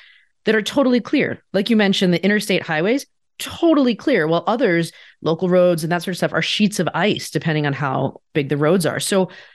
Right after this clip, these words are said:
I can see that. This vision comes to mind when you talk about how these levels of government intersect. Can you tell me about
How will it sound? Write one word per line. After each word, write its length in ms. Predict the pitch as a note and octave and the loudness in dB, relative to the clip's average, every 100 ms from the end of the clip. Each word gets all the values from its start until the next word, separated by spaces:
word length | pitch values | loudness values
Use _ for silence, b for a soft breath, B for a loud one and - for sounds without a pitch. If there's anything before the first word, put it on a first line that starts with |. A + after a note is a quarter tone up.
| B | B
I 100 | G3+ | -8
can 160 | G3 F#3+ | 0 0
see 340 | - - C#4 | 0 2 2
that. 240 | G#3+ - - | 2 0 -2
This 200 | F3 D#3+ | 0 2
vision 380 | D#3+ B3+ F#3+ D#3 | 2 2 2 0
comes 220 | E3+ D3+ | -2 -4
to 100 | - | -2
mind 160 | E3 D3+ | -2 -2
when 100 | D3 | -4
you 60 | |
talk 280 | C#3 F3+ F#3+ | -2 -4 -2
about 240 | E3 C#3 | -4 -4
how 280 | - F#3+ E3+ | -6 -2 0
these 220 | D#3+ D#3 | 0 0
levels 240 | D3+ D3+ C#3+ | 0 -2 -4
of 80 | C3+ | -4
government 340 | C#3+ C#3+ C#3 | -2 -2 -2
intersect. 560 | D3 C#3 - B2 - - B B B B - | -4 -4 -4 -8 -8 -18 B B B B 0
Can 100 | A3+ | 2
you 80 | C4+ | 2
tell 220 | - F#4 | 2 4
me 260 | F4 C#4 - | 4 2 0
about 320 | G#3+ G3 - | 0 0 -2